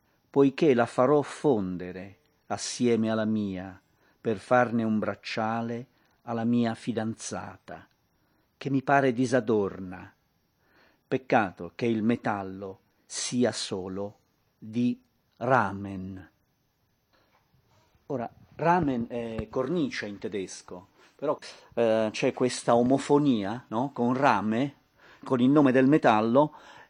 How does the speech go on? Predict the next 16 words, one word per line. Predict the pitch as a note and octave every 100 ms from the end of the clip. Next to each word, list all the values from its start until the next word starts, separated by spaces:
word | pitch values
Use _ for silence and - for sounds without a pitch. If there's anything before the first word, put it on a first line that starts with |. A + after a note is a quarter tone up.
| C3+
e | C#3+
quindi | - D3 D3+ D#3+ D3 F3 E3+ D3 C3+ B2 A#2 A2 G#2 G2 G2+
noi | A2 B2 A#2+
abbiamo | G#2 G#2 G#2 A2
questo | G2 A2 - A2+
doppio | G2+ C#3 - - G#2 G2 F#2 F2+
significato | - - G#2+ G2+ A#2 A2+ G2 A2 G#2
in | F#2+ G2
fine | A2 G#2
di | G2
poesia. | G2 B2 G#2 F2+ D#2+ - _ _ _ _ _ _ _ _ _ _ _ _ _ _ _ _ _ _ _ _ _ _ _ _ _ _ _ _ _ _ _ _
Il | A#2 C3
rosso | C#3+ F#3 F#3 - E3 C#3+
e |
il | C#3+ C3
blu. | A#2+ A#2+ A2+